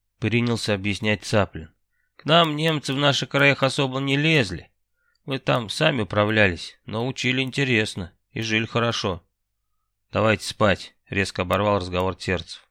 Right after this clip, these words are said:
Свалили на пол ветошь, бросили на них шинели и ватник. Проспали до самого утра. Так хорошо они не отдыхали, пожалуй, много месяцев. Дверь снова громыхнула часов в шесть.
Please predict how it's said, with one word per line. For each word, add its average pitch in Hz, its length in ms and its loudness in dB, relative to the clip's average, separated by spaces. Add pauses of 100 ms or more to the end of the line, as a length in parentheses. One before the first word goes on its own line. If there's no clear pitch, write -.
(800)
Свалили 139 460 0
на 123 160 2
пол 101 220 -2
ветошь, 120 420 0
бросили 123 460 0
на 113 120 0
них 117 160 0
шинели 135 480 0
и 101 60 2
ватник. 101 540 -2 (600)
Проспали 127 560 2
до 98 140 0
самого 104 400 -2
утра. 92 420 -4 (540)
Так - 280 0
хорошо 131 560 2
они 127 220 2
не 123 120 2
отдыхали, 117 520 0
пожалуй, 113 520 2
много 110 320 -2
месяцев. 95 720 -4 (920)
Дверь 127 340 2
снова 113 440 0
громыхнула 104 640 -2
часов 113 440 -2
в - 60 -8
шесть. - 560 -2